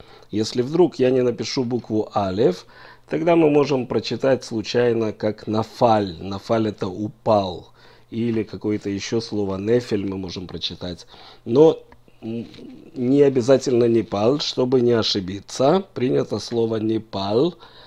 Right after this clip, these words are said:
Слово иностранного, для иврита иностранного происхождения. Мы напишем с буквой алеф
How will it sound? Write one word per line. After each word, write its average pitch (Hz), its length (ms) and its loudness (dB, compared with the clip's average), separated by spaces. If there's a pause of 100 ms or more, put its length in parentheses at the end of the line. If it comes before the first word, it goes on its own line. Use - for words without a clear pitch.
(120)
Слово 110 400 0
иностранного, 101 760 -4
для 104 360 -4
иврита 107 360 -4
иностранного 98 640 -8
происхождения. 104 1000 -4 (400)
Мы 127 180 0
напишем 131 680 -2
с 90 120 -12
буквой 110 640 -4 (600)
алеф 95 460 -6